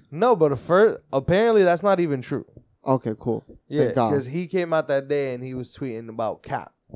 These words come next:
Speaker 1: But, uh, the, uh, I guess there is something going on in terms of custody or whatever, because he was been,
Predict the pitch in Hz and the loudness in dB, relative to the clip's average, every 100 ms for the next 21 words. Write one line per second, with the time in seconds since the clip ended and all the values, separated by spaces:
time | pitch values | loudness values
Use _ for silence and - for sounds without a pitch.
0 | - - - _ 127 160 113 - _ _ | -20 -20 -20 _ 2 4 4 -2 _ _
1 | _ - 143 143 135 147 135 143 143 139 | _ -4 0 0 2 0 2 2 0 -4
2 | _ _ - 139 143 175 175 165 180 - | _ _ -6 -2 2 2 4 4 4 2
3 | 165 151 147 139 139 135 139 131 120 139 | 0 0 0 2 2 2 0 0 -4 -4
4 | 131 117 107 - 143 - 175 190 208 _ | -4 -8 -12 -6 -6 -6 -10 -10 -12 _
5 | _ _ - 135 143 147 160 175 147 135 | _ _ -4 -2 0 2 0 -2 -6 -6
6 | 143 120 143 147 127 139 | -6 -4 -6 -6 -6 -10